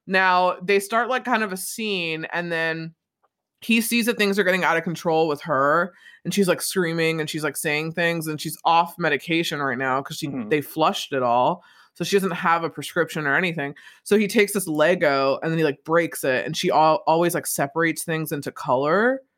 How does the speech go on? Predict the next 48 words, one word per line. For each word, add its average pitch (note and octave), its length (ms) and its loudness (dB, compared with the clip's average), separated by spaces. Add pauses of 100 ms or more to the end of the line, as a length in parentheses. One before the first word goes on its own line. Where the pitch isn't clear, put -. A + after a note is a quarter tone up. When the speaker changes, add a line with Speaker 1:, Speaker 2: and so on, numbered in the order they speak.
(280)
Speaker 2:
Yeah. B2+ 160 0
Speaker 1:
or, E3 140 6
like, D3+ 220 2
shape. F#3 360 2
I F3 80 2
think F3+ 180 0
this E3+ 140 -4
is D#3+ 120 -8
color. D3+ 480 0 (360)
And F3 220 2
then E3+ 320 2 (140)
the G#3 100 2
fact A#3+ 400 0
that E4+ 80 0
he A#3+ 180 0
did E3 360 -2
that, B3 500 2 (400)
and G#3 180 4
then A3 140 4
you G3+ 100 2
see G3+ 300 -4
her G3+ 200 2
doing E3+ 440 -2
that, A#3 440 0 (400)
and G3 140 2
then G3 260 0
the F3+ 100 0
cops, F#3+ 320 0
they've F3 160 0
called F#3+ 260 2
the F3+ 60 -4
cops, E3 360 2
and F3 120 -8
the D#3+ 40 -6
cops G#3+ 380 0
come, E3 240 -4
like, F3 240 0 (240)
and G3+ 100 2
he A#3 120 6
says, A#3 360 2
you G#3 80 -2
know, G3 140 0
"She F#3+ 160 -6
just G3+ 160 -2
has F#3+ 220 2
a G3 40 -4
disorder, F3+ 680 2
like, D3+ 280 0